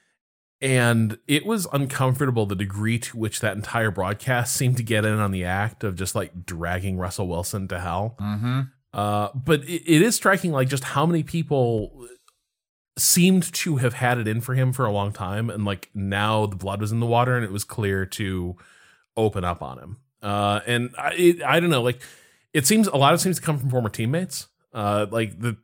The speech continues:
Speaker 1: there was something about him just really rubbed people the wrong way, like, being in an organization with him. Uh, but after a certain point, <laughs> also, it's like, you're all grown, grown-ass men. Like, come on.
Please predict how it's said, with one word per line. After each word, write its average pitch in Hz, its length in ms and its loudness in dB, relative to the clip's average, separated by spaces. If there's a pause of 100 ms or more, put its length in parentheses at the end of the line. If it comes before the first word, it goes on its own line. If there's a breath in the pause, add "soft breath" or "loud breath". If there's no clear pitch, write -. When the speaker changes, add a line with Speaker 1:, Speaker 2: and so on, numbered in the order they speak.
Speaker 1:
there 131 160 -2
was 120 100 0
something 156 220 6
about 117 280 2
him 131 140 2
just - 180 -4
really 151 500 2
rubbed 123 360 2
people 139 340 0
the 110 80 -2
wrong 107 340 4
way, 120 320 0
like, 117 220 -4
being 117 220 2
in 110 100 2
an 107 80 0
organization 104 640 -2
with 139 140 -2
him. 165 320 0 (640 soft breath)
Uh, 110 340 2
but 123 200 2
after 131 240 4
a 131 40 2
certain 165 280 0
point, 156 340 0
<laughs> - 0 -
also, 151 340 2
it's - 300 0
like, - 240 2
you're 214 180 4
all 339 100 6
grown, 175 500 2
grown-ass 208 500 4
men. 165 440 4
Like, 151 200 -2
come 214 160 4
on. 123 380 2